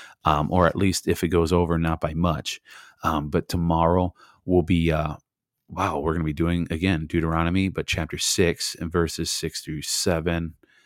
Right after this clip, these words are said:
Uh, I don't know. We might do, hmm,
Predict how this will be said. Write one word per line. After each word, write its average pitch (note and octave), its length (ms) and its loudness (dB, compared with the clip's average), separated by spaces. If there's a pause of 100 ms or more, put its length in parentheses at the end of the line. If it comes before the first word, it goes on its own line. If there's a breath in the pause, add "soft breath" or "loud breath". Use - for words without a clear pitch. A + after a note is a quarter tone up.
(260 soft breath)
Uh, C#2 580 -8 (180)
I G#2+ 80 -4
don't B2 120 -2
know. D#2+ 140 -4
We E2+ 140 0
might A#2 240 0
do, F2 420 0 (480)
hmm, D#2 480 -6